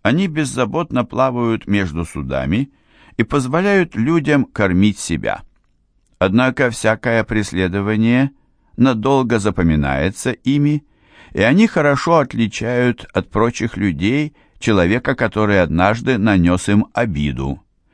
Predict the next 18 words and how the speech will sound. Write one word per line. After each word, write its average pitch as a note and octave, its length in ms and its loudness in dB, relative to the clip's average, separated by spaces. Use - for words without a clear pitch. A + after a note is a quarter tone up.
В E2+ 80 2
неволе G2 680 4
пеликаны A2 580 2
становятся A2 640 0
необыкновенно E2+ 920 0
ручными D#3+ 680 -2
и A2+ 80 4
без C#3+ 220 -2
труда D3 360 0
учатся G#2 680 0
улетать G2+ 640 2
и G#2 60 0
своевременно G2+ 800 0
возвращаться D#2+ 960 -2
обратно. C#2+ 640 -4
Ежедневная F2+ 1000 0
жизнь E2 380 -2
пеликанов – D2+ 720 -4